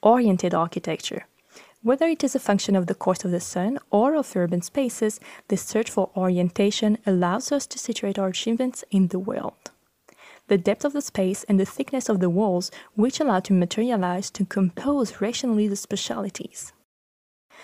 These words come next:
The crossing of these thicknesses, the travel in this depth,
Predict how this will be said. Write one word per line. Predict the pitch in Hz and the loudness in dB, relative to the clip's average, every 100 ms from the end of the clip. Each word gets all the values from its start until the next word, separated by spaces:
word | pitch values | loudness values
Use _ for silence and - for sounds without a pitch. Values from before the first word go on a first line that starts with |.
| - - - | -20 -20 -4
The | 202 | -4
crossing | - - 233 262 - 269 | -4 -2 0 0 -2 0
of | 247 | 2
these | 190 185 185 | 2 2 0
thicknesses, | - 196 190 185 - 247 - - - - | -4 -4 -2 -4 -2 -4 -4 -12 -20 -6
the | 208 | -6
travel | - - 254 302 | -4 -2 -2 0
in | 285 | 4
this | 196 190 | 4 2
depth, | - - - - | -4 -6 -6 -10